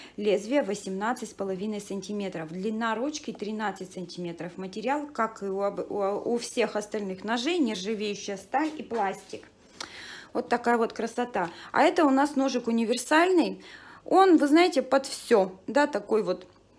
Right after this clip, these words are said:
палочка-выручалочка такая. Артикул сто четырнадцать сорок, вес сорок два грамма.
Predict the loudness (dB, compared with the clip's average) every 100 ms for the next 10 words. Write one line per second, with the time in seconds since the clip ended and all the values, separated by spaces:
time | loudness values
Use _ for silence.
0 | -20 -20 -20 _ _ 6 8 6 2 -4
1 | -4 -4 -2 4 4 4 2 -2 -2 0
2 | 2 2 2 -2 -2 0 0 0 -2 -4
3 | 0 2 2 -4 -4 -4 -4 -8 -12 -4
4 | -2 -2 0 0 0 -6 -6 -4 -6 -2
5 | 0 2 2 0